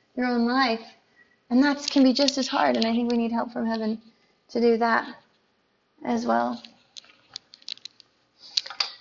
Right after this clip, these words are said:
So, I grew up praying for this incredible man, praying to know what could I study to be what I think God sent me here to be, and how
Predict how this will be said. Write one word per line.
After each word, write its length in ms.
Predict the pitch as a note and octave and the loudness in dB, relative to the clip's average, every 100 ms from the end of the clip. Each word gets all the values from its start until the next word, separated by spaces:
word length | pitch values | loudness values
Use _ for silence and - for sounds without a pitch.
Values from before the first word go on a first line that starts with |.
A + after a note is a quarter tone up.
| - _ _ - | -10 _ _ -2
So, 300 | - E4 C4 A#3+ - - | 6 10 10 6 -6 0
I 60 | |
grew 100 | C#4+ | 6
up 140 | D#4 D4+ | 6 6
praying 300 | D#4 C#4+ C4+ | 6 6 6
for 80 | C4 | 4
this 160 | B3 | 4
incredible 340 | B3+ C4+ B3+ B3+ | 2 2 2 2
man, 340 | B3 G#3+ A3 A3+ - _ _ _ _ _ _ _ | 2 0 -2 -10 -18 _ _ _ _ _ _ _
praying 240 | - C#4 C4+ | 2 4 6
to 80 | C4+ | 4
know 360 | C4 C4 C4 - - _ | 6 6 4 -2 -20 _
what 420 | C4 C4+ - - - - _ _ _ _ - | 6 6 6 0 -14 -16 _ _ _ _ 0
could 140 | C4+ | 4
I 100 | C4 | 4
study 320 | C4 C4+ C4 | 4 6 4
to 160 | A#3 A#3+ | 4 -4
be 240 | A#3 B3 | -2 -2
what 400 | A#3 A3+ - - - - - | 0 -2 -4 -16 -20 -20 -12
I 140 | A#3 | -10
think 300 | A3+ A#3 A3+ | -6 -8 -6
God 220 | A#3 A3+ | -4 -4
sent 160 | A#3 B3 | -4 -4
me 100 | B3 | -2
here 100 | B3+ | -2
to 60 | B3 | -2
be, 400 | C#4 B3+ A3+ - _ _ _ _ _ | -2 -2 -4 -12 _ _ _ _ _
and 460 | C4 C4 A#3+ A#3+ - - _ _ _ _ _ _ | -4 0 0 0 -4 -16 _ _ _ _ _ _
how 720 | C4+ - C#4+ C#4 C#4 D4 D4+ | -8 0 4 6 6 4 0